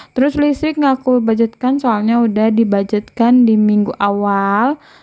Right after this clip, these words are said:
Terus untuk weekly lima puluh ribu, beras nggak aku budgetkan, sampah juga nggak aku budgetkan. Nah, itu aja untuk kebutuhan mingguan aku ya teman-teman.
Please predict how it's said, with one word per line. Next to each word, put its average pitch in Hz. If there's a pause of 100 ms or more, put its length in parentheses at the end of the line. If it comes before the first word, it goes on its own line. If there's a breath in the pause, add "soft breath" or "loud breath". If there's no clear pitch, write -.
(140)
Terus 269
untuk 269
weekly 262
lima 247
puluh 226
ribu, 220
beras 208
nggak 202
aku 208
budgetkan, 226
sampah 214
juga 208
nggak 196
aku -
budgetkan. 190 (540 loud breath)
Nah, 233
itu 240
aja 226
untuk 233
kebutuhan 220
mingguan 214
aku 202
ya 208
teman-teman. 202